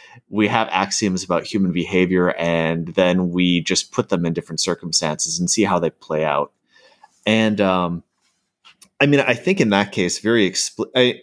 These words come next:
economics is the thing that I know best. I think it is pretty close to a kind of rationalism, or just something in the rationalist tradition, if you were to be v-, really muddy about that term.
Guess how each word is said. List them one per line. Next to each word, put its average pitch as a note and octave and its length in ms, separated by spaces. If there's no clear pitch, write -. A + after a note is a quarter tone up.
economics G2+ 540
is F#2 80
the F2 80
thing F2+ 180
that E2+ 100
I E2 60
know E2 160
best. E2 400
I G2+ 80
think G2+ 200
it F#2+ 60
is F2 140
pretty F#2 240
close E2 360
to F2+ 120
a D2 40
kind E2 200
of D2+ 80
rationalism, D2+ 760
or F#2 640
just - 160
something G2 260
in F2+ 80
the E2 80
rationalist E2 520
tradition, D#2+ 440
if - 140
you D#2+ 80
were D#2 80
to D#2 240
be G2 100
v-, G2 180
really B2 280
muddy D#2+ 320
about D#2 280
that D2+ 240
term. D2+ 400